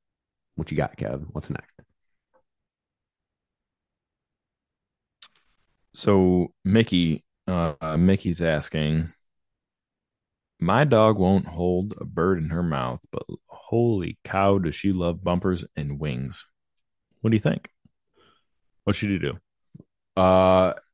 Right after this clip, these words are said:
Speaker 1: you know, first off, I think most people struggle with getting their dogs on birds and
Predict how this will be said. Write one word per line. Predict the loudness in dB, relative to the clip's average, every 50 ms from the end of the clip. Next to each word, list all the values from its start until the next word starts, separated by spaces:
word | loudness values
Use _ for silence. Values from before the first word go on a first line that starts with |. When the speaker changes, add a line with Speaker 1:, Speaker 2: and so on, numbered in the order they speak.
| _ _ _ _
Speaker 1:
you | -8 -2 0 2 4 4
know, | 2 0
first | 0 2 4 6 6 6 4 4
off, | 2 4 4 2 2 0
I | -2
think | 0 0 -2 -2 0
most | 0 2 2 2 2 0 -2
people | -4 -4 -4 -6 -8
struggle | -8 -4 0 2 2 4 4 4 4 4 2
with | 0 0 -2 -6 -6
getting | -4 -2 -2 -2 -2 -2 -2
their | -2 -2 -4
dogs | -2 -2 -2 -2 -2 -2 -4 -6 -8 _ -4
on | -2 -2 0 0 0 0
birds | 0 0 0 2 0 -2 -4 -8 -14 _ _ _ _ _ _ _ _ _ _ _ -4
and | -2 -2 0 -2 -2 -4